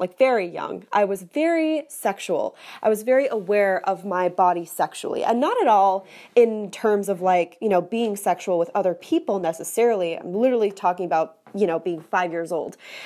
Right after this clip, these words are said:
But I was very aware of my body sexually and what felt good physically. And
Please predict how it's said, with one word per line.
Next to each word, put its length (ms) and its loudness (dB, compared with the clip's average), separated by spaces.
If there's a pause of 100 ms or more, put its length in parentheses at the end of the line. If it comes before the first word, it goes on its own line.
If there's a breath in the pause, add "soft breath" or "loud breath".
(160 loud breath)
But 80 6
I 80 8
was 160 2
very 300 4
aware 440 2
of 240 -4
my 300 2
body 300 -2
sexually 520 -4
and 180 -2
what 180 -2
felt 400 2
good 160 -2
physically. 600 -4 (520 loud breath)
And 420 2